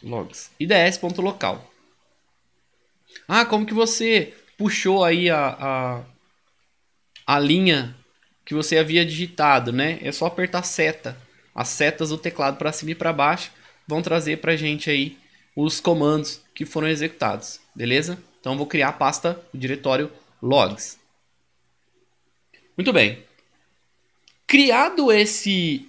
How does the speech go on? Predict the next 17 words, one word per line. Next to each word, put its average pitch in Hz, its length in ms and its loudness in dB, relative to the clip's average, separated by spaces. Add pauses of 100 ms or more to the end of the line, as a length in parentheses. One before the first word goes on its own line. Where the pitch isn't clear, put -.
esses 156 540 -2
dois 196 420 4
diretórios, 170 880 0
né, 139 220 0
dentro 160 420 -2
do 147 120 -4
meu 139 200 -2
I 139 60 -2
D 131 100 -2
S 131 240 4
ponto 127 220 -6
local, 127 420 -2 (120)
local 131 400 2
que - 80 -14
foi 139 120 -2
criado 139 300 -2
automaticamente 127 880 -4